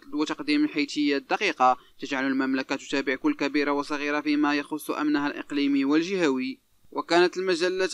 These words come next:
أفريكا المقربة من الاستخبارات الفرنسية أكدت أن القوات المسلحة الملكية المغربية طالبت مؤخراً شراء طائرات تركية بدون طيار، بينما تسعى أيضاً إلى الوفاء بالتزاماتها،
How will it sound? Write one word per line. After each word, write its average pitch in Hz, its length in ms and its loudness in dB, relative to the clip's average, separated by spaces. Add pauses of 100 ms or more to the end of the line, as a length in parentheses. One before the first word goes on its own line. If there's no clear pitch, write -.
أفريكا 160 520 2
المقربة 139 580 0
من 139 180 2
الاستخبارات 147 720 -2
الفرنسية 160 640 0
أكدت 139 460 -4
أن 139 180 -2
القوات 143 420 -2
المسلحة 143 520 -2
الملكية 147 420 -2
المغربية 147 600 -2
طالبت 123 460 -4
مؤخراً 135 440 -4
شراء 139 320 0
طائرات 143 600 -2
تركية 147 600 0
بدون 135 300 0
طيار، 147 380 0
بينما 123 460 -4
تسعى 131 500 -6
أيضاً 139 140 -2
إلى 139 260 -2
الوفاء 139 400 -2
بالتزاماتها، 139 920 -4